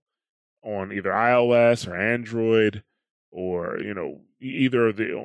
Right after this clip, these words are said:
it should be on, it's all over the place. Trust me. And if it's not, if you cannot find this show on your favorite podcatcher, whether it be,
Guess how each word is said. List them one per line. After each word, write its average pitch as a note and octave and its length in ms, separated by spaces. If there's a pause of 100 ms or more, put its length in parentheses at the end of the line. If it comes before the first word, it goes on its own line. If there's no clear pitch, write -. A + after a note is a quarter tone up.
(120)
it B2+ 400
should - 160
be D3 140
on, G2+ 440 (180)
it's E3 100
all C3 120
over G2 140
the E2+ 60
place. - 400 (140)
Trust G#2 260
me. C#2 160
And G#2+ 80
if G2+ 160
it's G#2+ 160
not, B2+ 300
if F#2 120
you A2 80
cannot C3 480
find C#3+ 300
this C#3+ 120
show C#3 200
on A2 80
your A2 100
favorite A#2 280
podcatcher, G2+ 600
whether F2+ 260
it E2+ 100
be, F#2 400